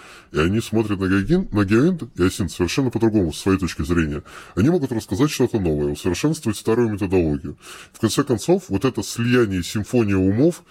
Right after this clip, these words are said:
рождает что-то совершенно прекрасное и доселе несуществующее. А, тусовка совершенно некоммерческая,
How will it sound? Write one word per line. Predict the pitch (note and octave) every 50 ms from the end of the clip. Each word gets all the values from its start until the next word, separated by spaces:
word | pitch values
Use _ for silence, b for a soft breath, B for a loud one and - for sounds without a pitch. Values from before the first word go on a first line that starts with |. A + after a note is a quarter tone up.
| B B B B B
рождает | D#2+ F2 F2 F2+ G2+ B2 C3 B2 G2 -
что-то | - - A#2 A2+ A2
совершенно | G2+ - A#2 G#2+ G2+ - - A#2 G#2+ G2
прекрасное | - A2 G2+ - A#2+ C#3 E3+ E3 - - A#2 G2 F2+
и | - F#2 G2+ G#2+ G#2 F2
доселе | D#2+ G2 - - - C#3 C3 B2+ A#2 F#2+
несуществующее. | F#2 G2+ A2 - - G#2+ - - - - - G#2+ G2+ G2+ E2+ D2+ D2 - - - - - - _ B B B B B B B B B B
А, | B E2 F2 F2+ F#2 F2 E2+ D#2 - _
тусовка | - - G#2+ - D3+ C#3+ - - - E2+ D2+
совершенно | - - F#2+ F#2+ G#2 A2+ - - - B2+ A2 G2 F#2 F2 E2 D#2
некоммерческая, | D2+ E2 E2+ E2 - G#2 A2 D3+ F#3+ G3 F3 - - - - - C3 A#2+ A2+ G#2+ G2+